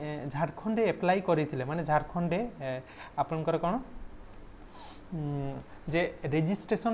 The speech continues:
ପାଇଁ apply କରିଥିଲେ, ତାର application form ନେବେ, ଦିଟା passport size photograph, ଟେନ୍ଥର certificate ମାର୍କସିଟ୍, ଆପଣଙ୍କ ଟୁଏଲ୍ଥର, then ଗ୍ରାଜୁଏସନର, ଅ, then ଆପଣଙ୍କର ଡେ-, date of birth certificate ନେଇକି ଯିବେ ଯଦି ଥିବ ଆପଣଙ୍କର,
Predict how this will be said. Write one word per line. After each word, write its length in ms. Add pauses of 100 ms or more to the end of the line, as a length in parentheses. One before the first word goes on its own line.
ପାଇଁ 120
apply 280
କରିଥିଲେ, 460
ତାର 220 (140)
application 440 (120)
form 220
ନେବେ, 200 (120)
ଦିଟା 160
passport 380
size 220 (120)
photograph, 400 (120)
ଟେନ୍ଥର 300 (460)
certificate 460
ମାର୍କସିଟ୍, 540 (300)
ଆପଣଙ୍କ 200 (120)
ଟୁଏଲ୍ଥର, 420 (440)
then 200
ଗ୍ରାଜୁଏସନର, 760 (560)
ଅ, 140
then 220
ଆପଣଙ୍କର 340 (240)
ଡେ-, 140 (120)
date 220
of 120
birth 240
certificate 440
ନେଇକି 280
ଯିବେ 180
ଯଦି 260
ଥିବ 260
ଆପଣଙ୍କର, 440